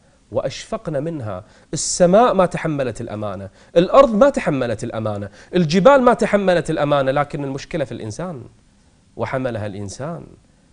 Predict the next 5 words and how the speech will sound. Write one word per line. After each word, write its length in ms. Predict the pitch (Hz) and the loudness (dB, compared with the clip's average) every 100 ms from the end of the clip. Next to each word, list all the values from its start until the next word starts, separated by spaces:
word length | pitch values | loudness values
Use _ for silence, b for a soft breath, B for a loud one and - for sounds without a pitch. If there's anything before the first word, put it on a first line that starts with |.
| _ 170 | _ -4
إنه 420 | 165 135 110 104 | -4 -4 -6 -10
كان 400 | - 120 110 104 | -8 -6 -6 -8
ظلوما 600 | 104 107 156 135 107 98 98 | -8 -8 -10 -12 -12 -14 -14
جهولا". 720 | 92 104 101 95 95 95 95 - b b b b b | -12 -10 -10 -12 -14 -18 -20 -20 b b b b b
فرق 800 | _ - 165 127 - 131 113 98 | _ -4 -4 -4 -6 -6 -6 -8